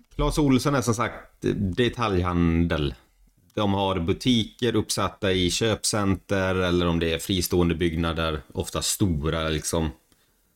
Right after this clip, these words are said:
lagerlokaler mer eller mindre, men massa... Ja, det finns allt möjligt. De riktar väl in sig på reservdelar, multimedia, bygg,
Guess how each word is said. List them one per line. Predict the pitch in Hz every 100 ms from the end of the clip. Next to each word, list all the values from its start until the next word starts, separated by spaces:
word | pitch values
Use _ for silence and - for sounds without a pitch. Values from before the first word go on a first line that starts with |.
| - -
lagerlokaler | - 101 95 87 82 80 76 98 98 101
mer | 95 90 85
eller | 80
mindre, | 82 78 76
men | 80 80
massa... | 85 76 - - - 80 78 80 - - - - - - _ - _ - -
Ja, | 104
det | 95 -
finns | 87 -
allt | 87 80 76
möjligt. | 85 85 78 87 85 - - _
De | 110 110
riktar | 113 - 110
väl | 110 113
in | 104 95
sig | 87 - 98 90 87
på | - 104 95 90 92 92 90 - _ -
reservdelar, | 92 - 113 101 85 95 95 104 101 98
multimedia, | 92 82 78 76 90 98 101 98 90
bygg, | 80 73 98 95 92 92